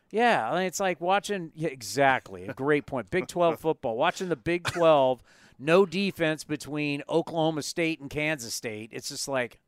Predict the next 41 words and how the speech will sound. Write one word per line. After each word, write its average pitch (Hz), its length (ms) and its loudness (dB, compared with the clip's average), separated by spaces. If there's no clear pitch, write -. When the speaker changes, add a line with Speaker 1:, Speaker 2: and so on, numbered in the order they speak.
Speaker 1:
oh 175 420 0
my 104 260 -12
God, 156 240 -2
it's - 100 -18
tough 202 180 4
to 240 100 -2
watch. 277 540 2
It's - 140 -14
four 240 300 6
hours 226 400 6
of 180 120 -4
no 208 200 8
defense, 180 580 0
not 208 320 4
entertaining. 214 680 -4
So 190 300 2
if 190 300 2
you 226 320 0
hit 254 200 2
three 196 200 2
home 170 260 2
runs 160 320 2
and 160 80 -2
I 240 120 4
hit 254 140 4
four 247 320 4
home 165 280 4
runs, 147 500 2
but 165 140 -8
it's 151 140 -20
just 160 160 -14
like, 165 320 -10
we 180 160 0
want 240 240 4
to 226 80 0
get 196 320 0
baseball 185 560 -2
back 151 300 -2
to 156 60 -8
being 139 360 -8
played 147 600 -2